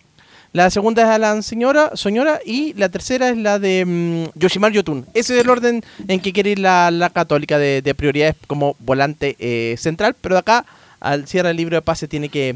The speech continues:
que definirse, eh, que ya es la próxima semana. Así que ahí se, ya va, ya va a estar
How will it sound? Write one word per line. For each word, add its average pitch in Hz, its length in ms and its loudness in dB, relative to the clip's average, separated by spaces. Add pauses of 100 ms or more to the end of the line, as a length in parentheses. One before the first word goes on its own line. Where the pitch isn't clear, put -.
que 131 100 -2
definirse, 165 560 -6 (140)
eh, 117 340 -8
que - 120 -6
ya 143 120 0
es 165 60 0
la 135 140 2
próxima 180 340 -4
semana. 135 240 -4
Así 156 120 -8
que 165 160 -6 (520)
ahí 175 260 -2
se, 151 200 -10
ya 151 200 0
va, 143 180 0
ya 139 100 -2
va 131 60 0
a - 20 -4
estar 147 260 0